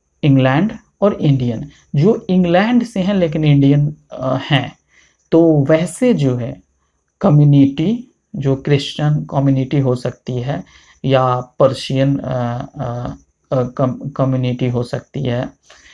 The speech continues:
या आपके, अ, और भी community हो सकती हैं, अ, अ, juice भी हो, अ, juice भी हो सकती हैं, तो ये community जो है English इस्तेमाल करती हैं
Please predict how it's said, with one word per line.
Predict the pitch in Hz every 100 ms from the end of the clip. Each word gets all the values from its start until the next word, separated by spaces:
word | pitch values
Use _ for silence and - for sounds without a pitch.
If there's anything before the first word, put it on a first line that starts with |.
| _ -
या | 131 131
आपके, | 135 131 131 131 - 135 127 135 - _ _ _ _
अ, | 127 120 117 - -
और | - 170
भी | 170
community | 170 156 143 135 151
हो | 135 135
सकती | 127 120 - -
हैं, | 117 135 180 -
अ, | 127 123 117 120 _
अ, | 131 123 - - 139 123 120
juice | 117 165 180 -
भी | 143
हो, | 131 131 143
अ, | 131
juice | 120 180 202 151
भी | 151
हो | 135
सकती | - - _ 131
हैं, | 127 139 _ - - _
तो | 147
ये | 156
community | 214 - 147 139 135 143
जो | 135
है | 170
English | 202 127 165 - -
इस्तेमाल | - 151 - 120 123 220 - - _ _ _ _ _
करती | - 113 -
हैं | 127 -